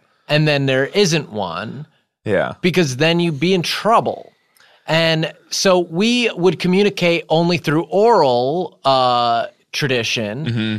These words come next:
Speaker 1: and that is because we are saying the truth. And what I'm thankful for today is this platform where I can be oral, and it does get recorded, written down in a way
Speaker 2: So,
Speaker 1: to
Speaker 2: yes.
Speaker 1: the listeners.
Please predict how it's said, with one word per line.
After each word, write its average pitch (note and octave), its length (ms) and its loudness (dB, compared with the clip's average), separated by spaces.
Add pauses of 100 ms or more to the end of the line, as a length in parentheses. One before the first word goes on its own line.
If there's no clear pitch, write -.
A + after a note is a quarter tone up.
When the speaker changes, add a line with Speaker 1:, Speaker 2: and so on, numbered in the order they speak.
Speaker 1:
and D3+ 260 0
that E3+ 320 -2
is D3 480 -2 (320)
because D3 600 0 (260)
we D3 380 -2
are B2+ 280 2
saying B2+ 420 -2
the D#3+ 60 -6
truth. B3+ 920 -6 (960)
And E3 380 0
what E3+ 160 2
I'm F3 160 0
thankful A3+ 320 -2
for F#3 200 0
today G#3+ 260 2
is E3 100 0
this D3 160 -4
platform F3 540 0
where C3 140 2
I B2+ 100 2
can G3 340 0
be D3+ 160 -2
oral, C3+ 300 2
and F3 200 2
it E3+ 140 -2
does G3+ 220 2
get D#3+ 160 2
recorded, C3 440 0 (160)
written C3+ 380 0
down A2+ 420 2
in G#2 120 -2
a G#2 60 0
way G2 500 -2
Speaker 2:
So, F3 160 2
Speaker 1:
to - 60 -8 (240)
Speaker 2:
yes. B2+ 220 2
Speaker 1:
the G3 60 4
listeners. F#3 800 -2